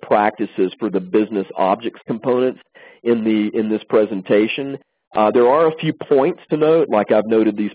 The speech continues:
points here regarding the clients, the Oracle clients. Um, but there's not a whole lot of, you know, detail and information about Business Objects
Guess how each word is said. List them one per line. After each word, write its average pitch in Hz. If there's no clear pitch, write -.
points 107
here 107
regarding 98
the 90
clients, 101
the 90
Oracle 101
clients. 120
Um, 98
but -
there's 123
not 143
a 131
whole 135
lot 123
of, 95
you 104
know, 98
detail 107
and 95
information 104
about 92
Business 98
Objects 95